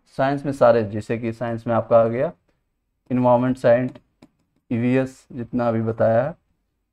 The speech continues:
उससे ज़्यादा नहीं आएगा। जितना आप नोट्स आए, एक बार पढ़ के चले जाइएगा, एक बार वीडियो देख लीजिएगा। इस पर वीडियो भी कुछ कोशिश करेंगे बना देने के लिए। और फिजिक्स हो गया, केमिस्ट्री हो गया,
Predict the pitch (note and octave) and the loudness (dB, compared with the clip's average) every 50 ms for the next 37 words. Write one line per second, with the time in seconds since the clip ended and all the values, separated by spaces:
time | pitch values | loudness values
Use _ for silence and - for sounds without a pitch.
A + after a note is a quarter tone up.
0 | _ _ - C3+ - E3 D3 D3 C3+ C3 C3 C3 B2 A#2 A2 G#2+ G#2 G2+ G#2 G#2 | _ _ -16 -8 -4 2 4 4 6 6 4 4 4 4 4 2 2 2 0 -2
1 | A2 B2 B2 - C#3 C3+ C3 B2+ B2 B2+ C3 B2+ C3 C#3+ B2+ B2+ B2+ B2+ A#2+ C3+ | -4 -8 -6 -4 -2 0 0 0 0 0 -2 -2 2 2 2 2 2 0 0 -2
2 | B2+ A#2+ - A#2+ A#2+ - B2+ - A#2+ A#2 A2+ A#2 A2+ A#2 B2+ C#3+ D3+ C#3+ C3+ B2 | -2 0 0 -2 -2 -2 -6 -4 -4 -4 -2 0 0 0 0 0 0 0 0 -2
3 | A#2 B2 A#2 A2+ A2 A2+ A2+ B2 B2 A#2+ A#2+ A2+ - A#2 A2 G#2+ A2+ A#2 C3+ D#3 | -2 -2 -2 -2 -2 -2 -2 -2 -2 -2 -2 -4 -4 -6 -6 -4 -4 -4 -4 -6
4 | - - _ _ _ _ - _ _ - C3+ B2+ B2 A#2 A#2+ A#2 A#2+ B2+ C3 B2+ | -8 -12 _ _ _ _ -20 _ _ -4 -2 -2 0 0 0 2 2 2 2 2
5 | B2 B2+ B2+ B2+ - - _ - G#2+ - - B2+ A2+ A2 - A#2 - B2+ A2+ A2+ | 0 -2 -6 -8 -12 -20 _ -18 -18 -12 -6 -6 -6 -6 -8 -12 -10 -6 -4 -4
6 | A2+ A2 G#2+ A2 A2 A2 A2 A2 A2+ A2+ A2+ A2 A2+ A#2+ B2 C#3+ D#3 _ _ _ | -4 -4 -4 -4 -6 -6 -6 -6 -6 -6 -6 -6 -8 -8 -10 -10 -10 _ _ _
7 | _ _ _ _ _ _ _ - A2+ A2+ G#2+ - B2+ B2 C3 C3 C3 - B2 A#2 | _ _ _ _ _ _ _ -6 -4 -4 -4 -2 -2 -2 -2 -2 -2 -4 -4 -4
8 | A#2 A#2 A#2+ C3 C#3+ C#3+ - _ _ - _ _ _ _ _ _ _ _ _ - | -2 -2 -2 -2 -2 -4 -8 _ _ -20 _ _ _ _ _ _ _ _ _ -20
9 | _ _ _ _ _ _ _ _ _ _ - C3 A#2+ B2 A#2+ - - - C3 C3 | _ _ _ _ _ _ _ _ _ _ -4 -4 -2 -2 -4 -6 -4 -4 -2 0
10 | B2 A#2 A2+ A#2 A#2+ C3 | 2 0 0 0 -2 -4